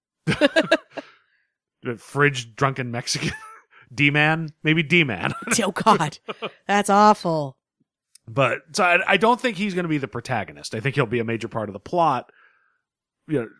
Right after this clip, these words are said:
Speaker 1: M-, Miko, Katana Girl. I mean, yeah, she's infiltrating Renatus, the, the new company. But, it, yeah, it's to save her father, but we don't really have any indication she really knows who her father is.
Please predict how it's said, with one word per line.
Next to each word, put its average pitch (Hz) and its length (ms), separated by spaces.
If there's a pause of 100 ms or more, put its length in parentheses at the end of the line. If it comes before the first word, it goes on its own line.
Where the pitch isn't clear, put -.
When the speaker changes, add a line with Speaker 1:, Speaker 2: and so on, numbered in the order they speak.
(340)
Speaker 1:
M-, 135 520
Miko, 190 460
Katana 165 500
Girl. 196 440 (460)
I - 80
mean, 180 160
yeah, 196 180
she's 165 280
infiltrating 156 880 (840)
Renatus, 156 680
the, 120 220
the 113 160
new 131 160
company. 131 640 (580)
But, 175 100
it, 151 240 (540)
yeah, 185 280
it's 127 140 (120)
to 151 100
save 190 280
her 175 100
father, 160 560
but 127 320 (240)
we 139 180
don't 147 240 (1000)
really 170 380
have 170 180
any 147 220
indication 139 500
she 123 180
really 147 340
knows 120 200
who 123 120
her 101 80
father 85 400
is. 78 340